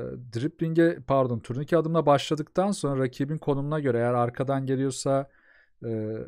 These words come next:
ivmesiyle geçip geçemeyeceğine bakması. Eğer yanındaysa, e, onun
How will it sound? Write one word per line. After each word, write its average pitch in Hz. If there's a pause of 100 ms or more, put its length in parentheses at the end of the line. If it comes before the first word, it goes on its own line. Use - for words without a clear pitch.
(240)
ivmesiyle 123
geçip 131
geçemeyeceğine 127
bakması. 110
Eğer 127
yanındaysa, 135 (540)
e, 120 (420)
onun 170